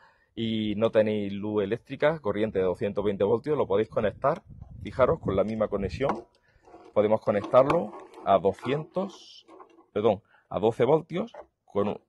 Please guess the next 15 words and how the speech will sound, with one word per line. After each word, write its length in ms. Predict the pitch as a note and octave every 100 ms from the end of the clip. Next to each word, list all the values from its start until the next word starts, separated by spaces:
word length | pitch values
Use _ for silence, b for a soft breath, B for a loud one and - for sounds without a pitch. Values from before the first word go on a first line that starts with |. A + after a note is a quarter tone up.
| -
las 240 | F#2 -
pinzas 480 | - A2 G#2+ G#2+ F#2
de, 240 | G2+ G2+
de 160 | F#2 G2
carga 260 | A#2+ A2+ F#2+
del 140 | G#2+
vehículo, 400 | A#2 C3+ D3 F3+ b b -
por 140 | A2
supuesto 420 | G#2+ A#2+ D3 -
siempre 360 | - B2 C#3 B2
arrancado, 500 | F#2+ F2+ D3 A#2+ - b b
porque 220 | G#2+ G2+
el 80 | G2
consumo 500 | - G2 - B2 A#2
de, 420 | A2 A2 A2 G#2+